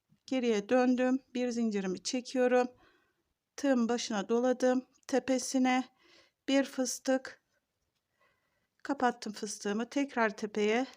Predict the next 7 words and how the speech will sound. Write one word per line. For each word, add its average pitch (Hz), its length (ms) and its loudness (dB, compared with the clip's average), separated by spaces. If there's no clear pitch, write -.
bir 262 160 0
fıstık. 262 720 -6
Kapatmadım 226 600 -2
arkadaşlar. 208 800 -2
Dibine 254 500 2
ve 262 260 0
karşıya 233 760 2